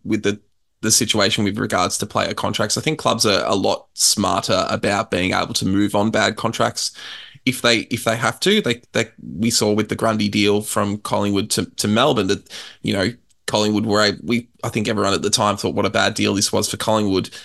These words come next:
or even going back further, you know, the Treloar, the Treloar year where he got moved on. Uh, you know, I think clubs have seen, you know, the fact that it didn't hurt Collingwood and they were able to, it gave them a lot of opportunities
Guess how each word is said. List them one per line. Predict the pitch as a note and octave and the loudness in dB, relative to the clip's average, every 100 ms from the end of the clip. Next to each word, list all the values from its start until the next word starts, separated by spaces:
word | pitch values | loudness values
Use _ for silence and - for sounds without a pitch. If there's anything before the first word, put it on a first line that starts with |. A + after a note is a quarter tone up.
| - | -12
or | - G#2+ F#2+ | -2 0 2
even | A2+ G#2+ | 2 2
going | G#2+ A2 A2 | 0 0 0
back | A2+ G#2+ | -2 -4
further, | - G2+ G#2+ | 0 0 2
you | G#2+ | 0
know, | G#2 G2 | 0 0
the | G#2+ | -2
Treloar, | - G#2+ G2+ F#2+ G2 G#2 - _ - | 0 0 2 4 4 2 -2 _ -4
the | G#2+ | -2
Treloar | - A2 G2+ G#2 | 0 2 4 2
year | G2 | 2
where | F2+ A#2 | 0 0
he | G2 | 0
got | G#2+ A2+ | -2 -2
moved | A2+ G2+ | -2 0
on. | F#2+ F#2+ G#2+ - - - - | 0 0 -2 -10 -20 -16 -4
Uh, | A2 F#2+ F2 - _ - | 0 0 0 -4 _ -6
you | A2+ | -2
know, | A2 | 0
I | A2 | 0
think | A2+ | -2
clubs | - G#2 G#2+ - - | 0 0 2 2 0
have | A#2+ | 0
seen, | - A#2 G2+ G2 - - _ _ _ - | 2 4 2 0 -4 -8 _ _ _ -4
you | A2 | 0
know, | G2 | 2
the | F#2 | 0
fact | G#2+ A2+ - | 0 -2 0
that | F#2+ | 0
it | G2 A#2 | 0 -2
didn't | A#2+ A2+ | -2 0
hurt | B2 - | 0 0
Collingwood | - G2+ G#2 G#2 | -2 0 0 0
and | A2 | 2
they | G#2+ | 2
were | G#2+ | 2
able | G#2 | 2
to, | A2 - | -2 -2
it | A2+ - | -2 2
gave | A2 G#2 | 0 2
them | G#2+ F#2 - | 0 0 -2
a | |
lot | A2 G#2 | 0 2
of | G2+ | 2
opportunities | G#2+ - - A#2+ A2 G#2+ G2+ - | 0 -2 0 2 2 2 2 2